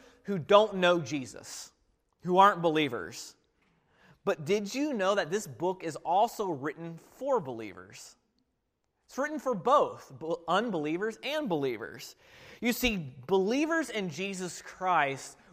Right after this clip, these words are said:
we must keep believing in Jesus. Jesus said in John fifteen, verse six, we'll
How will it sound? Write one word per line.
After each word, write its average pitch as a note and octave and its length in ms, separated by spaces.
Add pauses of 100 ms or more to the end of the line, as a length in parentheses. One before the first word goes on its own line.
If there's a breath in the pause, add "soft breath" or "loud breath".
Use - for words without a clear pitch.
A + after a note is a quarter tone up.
(120 soft breath)
we B3 240
must G#3 480
keep A3 460
believing E3 680
in C#3+ 140
Jesus. E3 600
Jesus G#3 360
said G#3 220
in F#3+ 140
John F#3+ 320
fifteen, G3 480
verse F#3 200
six, - 320
we'll D#3+ 160